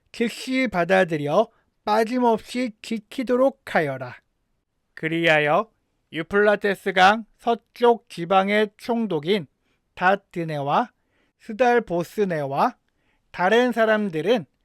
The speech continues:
다리오 왕의 명령을 받자마자 빠짐없이 지켰습니다. 유다 장로들은 성전 짓기를 계속했습니다.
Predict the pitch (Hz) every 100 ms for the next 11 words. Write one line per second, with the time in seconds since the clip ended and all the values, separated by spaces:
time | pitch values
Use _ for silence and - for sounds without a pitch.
0 | _ _ _ _ 165 190 233 247 247 240
1 | 226 214 226 220 170 160 175 170 156 170
2 | 240 - - 165 - - 240 226 160 214
3 | 269 - _ _ _ 254 254 262 269 233
4 | 175 - 175 226 - 190 - 269 262 -
5 | 170 131 117 123 - _ _ _ _ _
6 | _ _ 170 190 220 220 196 185 190 175
7 | 160 220 180 _ _ _ 226 233 233 240
8 | 226 175 - 175 160 208 214 160 160 202
9 | - 226 214 196 156 127 120 127